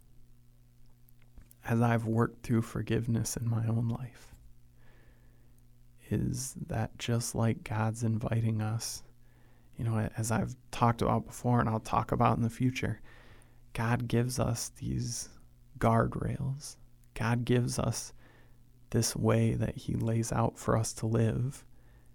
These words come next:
not because he loves to see us suffer,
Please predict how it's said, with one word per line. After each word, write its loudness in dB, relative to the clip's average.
not 4
because 0
he 2
loves 2
to -8
see -2
us 2
suffer, -6